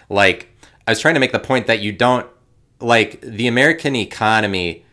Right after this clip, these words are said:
existed before America did, or, like, the money that would go along with you creating America existed before America did. But at the point that we made America, we were able, we're able to, like, make an image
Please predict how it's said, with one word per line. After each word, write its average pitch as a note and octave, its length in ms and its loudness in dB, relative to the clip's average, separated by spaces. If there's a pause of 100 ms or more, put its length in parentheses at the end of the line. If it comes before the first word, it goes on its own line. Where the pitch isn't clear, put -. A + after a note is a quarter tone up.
(240)
existed G#2 640 -2
before A2+ 460 0
America G#2+ 560 0
did, E2+ 400 -2
or, F#2+ 180 -2
like, F#2 300 -2
the F#2+ 140 -2
money G#2+ 560 -2 (400)
that F#2+ 500 0
would G2+ 240 -4
go G#2 180 2
along G2 460 2
with F2+ 320 -4
you G2 220 -4
creating G2+ 440 -2
America E2+ 560 -4
existed D#2+ 720 -8 (400)
before E2+ 680 -4 (320)
America A2 420 0
did. D#2+ 460 -6
But G#2 120 0
at G#2 100 -2
the A2 60 -4
point C#3 220 -4
that B2 80 -2
we A2 100 -2
made G#2+ 200 0
America, G2 500 0
we F#2 100 -2
were F#2 140 0
able, F2+ 280 -4
we're G2+ 200 -4
able G2+ 180 -2
to, - 120 -8
like, F2+ 160 -4
make F#2+ 220 -4
an F2 100 -6 (100)
image F#2+ 560 -4